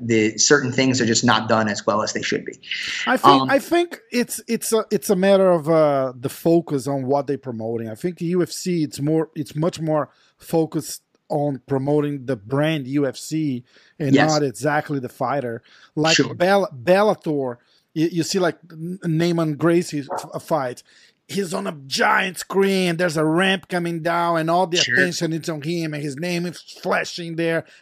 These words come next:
Speaker 2: It's kinda like what, uh, One does, right? Like, it's now
Speaker 1: Yeah.
Speaker 2: it's Gary Tonon time, and, and it's all you. All it's kinda like they're promoting you as a fighter, not the,
Speaker 1: Yeah.
Speaker 2: the organization itself. I think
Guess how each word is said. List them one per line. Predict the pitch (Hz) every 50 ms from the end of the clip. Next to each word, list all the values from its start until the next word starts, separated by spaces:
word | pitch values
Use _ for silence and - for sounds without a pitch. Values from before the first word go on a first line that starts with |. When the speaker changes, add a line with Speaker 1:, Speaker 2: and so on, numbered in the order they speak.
| -
Speaker 2:
It's | 156 - -
kinda | - 262 277 302 302
like | 294 269 202 170 175
what, | 190 175 185 190 175 - _ -
uh, | - 170 160 156 151
One | 143 139 147 165 196 269 330 302
does, | - 151 131 113 107 98 117
right? | 151 165 180 156
Like, | 240 247 - _ _ - - - _ -
it's | 175 160 - - -
now | 175 185 202 214
Speaker 1:
Yeah. | - 208 202
Speaker 2:
it's | - - 131
Gary | 123 139 185 190 196 196 196 185 180 -
Tonon | - - 196 202 202 226 254 277 240 -
time, | - 190 170 156 143 139 135 135 143
and, | 151 147 147 156
and | - 160 156 151 151
it's | 147 135 - -
all | 185 196 208 220 214
you. | 190 202 220 226 220 214 202 190 180
All | 190 190 - 220 220 214 208 208 202 - - - - - - - - - _ -
it's | 190 185 175 -
kinda | - - 233 220 208 208
like | 196 175 - -
they're | 175 208 -
promoting | 220 269 254 294 311 302 247 202 175
you | 165 156 156 175 220 247 240 226 208 185 175 160
as | 151 123
a | 139
fighter, | - - 175 175 180 175 151 131 127 127
not | 147 170 180 175 143 135
the, | 127 131
Speaker 1:
Yeah. | 170 156 - - 143
Speaker 2:
the | 156 156
organization | 147 139 131 151 147 139 127 117 123 131 147 156 - - 143 127
itself. | 120 - - 147 127 120 131
I | 139
think | - 185 202 196 -